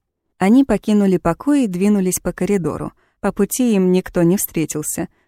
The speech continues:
Это показалось Мэйли весьма странным. Она обернулась к своему спутнику и поинтересовалась: «А где все? Дворец словно вымер. И тишина странная».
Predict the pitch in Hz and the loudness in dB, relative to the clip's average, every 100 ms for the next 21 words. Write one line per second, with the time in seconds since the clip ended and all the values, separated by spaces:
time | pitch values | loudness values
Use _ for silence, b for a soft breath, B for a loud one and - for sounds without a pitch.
0 | _ 233 233 233 226 220 208 214 208 - | _ -4 -2 -2 0 0 0 0 0 2
1 | 214 220 208 202 196 202 202 196 190 - | 2 4 2 2 2 0 0 0 -2 -4
2 | - 180 170 143 151 - _ _ 208 233 | -2 0 2 0 -4 -8 _ _ 0 2
3 | 262 180 175 175 170 160 - - 170 165 | 4 2 2 4 4 0 -4 -2 0 0
4 | 160 - 247 202 180 185 180 180 170 185 | 0 -2 -2 0 0 0 0 0 -2 -2
5 | 180 - 208 170 139 151 - _ _ _ | -2 -2 -2 -2 -4 -4 -6 _ _ _
6 | _ _ 214 226 240 359 - - 160 - | _ _ 0 2 2 0 0 -4 -4 -8
7 | - 190 214 262 285 - - 254 247 233 | -10 -2 0 2 0 -2 -2 2 2 4
8 | 247 208 156 147 - _ _ _ - 240 | 4 4 0 0 -6 _ _ _ -4 -2
9 | 226 202 - 175 196 247 - 233 226 220 | 0 0 0 0 2 0 -2 2 4 4
10 | 214 214 208 | 4 0 -4